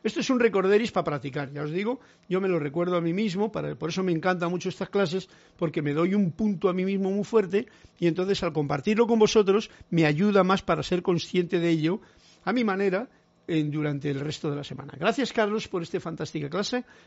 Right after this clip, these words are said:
y por la forma tan amorosa y educativa como enseñas. <laughs> Gracias a ti, Irma,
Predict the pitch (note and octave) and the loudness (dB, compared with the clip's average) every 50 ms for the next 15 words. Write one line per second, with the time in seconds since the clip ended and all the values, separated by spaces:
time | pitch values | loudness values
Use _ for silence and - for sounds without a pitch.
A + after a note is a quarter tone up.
0 | - - F#3 D#3 E3+ F3+ E3+ E3+ - - B3+ B3 A#3 - G#3+ F#3+ F#3 F3 E3+ E3 | -6 -4 -2 0 0 0 0 2 2 2 2 2 2 2 2 0 0 0 0 2
1 | F#3 G3 F#3+ - G#3+ F#3+ F3+ E3 D3+ D3 D3+ D3 C#3 F#3 F#3 F#3 F#3 F3 D3+ D3+ | 0 0 0 0 0 0 0 0 0 -2 -4 -4 -4 -2 0 0 0 -2 -2 -4
2 | C#3+ C#3+ C#3 C#3 - E3 D3 D3 - - - - - - - - - - - - | -4 -4 -6 -4 -6 -6 -6 -6 -10 -12 -14 -14 -14 -12 -12 -12 -14 -14 -16 -16
3 | - - - - - - _ _ _ - E3 F#3 G3 G#3 G3+ A3 G3+ F3+ - F3 | -20 -20 -20 -20 -20 -20 _ _ _ -2 0 2 2 2 2 -2 -2 -2 -2 -4
4 | D3+ D#3 E3+ D#3+ D#3 D3+ C#3+ C3 A#2+ | -4 -2 -2 0 0 -2 -4 -6 -8